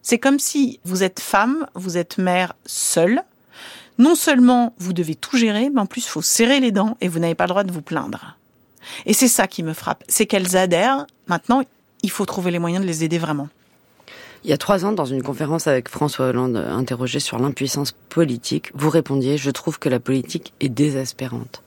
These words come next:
Speaker 1: Elle est désespérante parce que c'est pas vrai que on n'a pas les solutions.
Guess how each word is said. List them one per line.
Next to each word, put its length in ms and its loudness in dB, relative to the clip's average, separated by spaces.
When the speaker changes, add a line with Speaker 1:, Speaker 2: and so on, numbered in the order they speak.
Speaker 1:
Elle 120 2
est 80 6
désespérante 600 2
parce 160 -2
que 100 -6
c'est 160 -2
pas 180 0
vrai 400 -2
que 340 -4
on 120 -2
n'a 100 0
pas 140 -4
les 80 -6
solutions. 400 -8